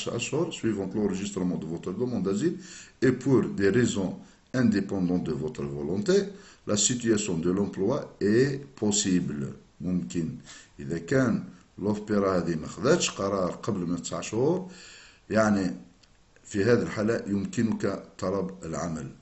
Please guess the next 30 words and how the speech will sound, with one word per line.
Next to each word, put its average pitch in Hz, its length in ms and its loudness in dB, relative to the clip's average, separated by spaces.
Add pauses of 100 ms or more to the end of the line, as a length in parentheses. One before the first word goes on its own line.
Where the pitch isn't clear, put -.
(360)
ثاني 151 460 2 (1000)
شيء 69 420 -2 (220)
بعد 67 220 -8
تقدروا 87 380 -4 (720)
شنو 110 300 2
يقول 131 200 0
لك؟ - 100 -4
لازم 98 160 0
تجيب 104 200 -2
une 95 200 0
autorisation 90 380 -2
من 113 160 2
لا 90 60 4
ديريكت. 80 380 -2 (480)
هذه 80 180 -6
هي 85 160 0
لا 73 120 -4
ديريكت. 67 360 -8 (680)
داكور؟ 127 480 2 (140)
دي-، 90 220 -4
و 92 180 2
لا 98 100 6
ديريكت 101 360 2
معناتها 101 320 0
ديريكسيون 92 720 0
ريجيونال 87 640 -2
دي 90 80 -4
زونتربريز 107 640 -2
دو 95 200 -2
لا 135 300 0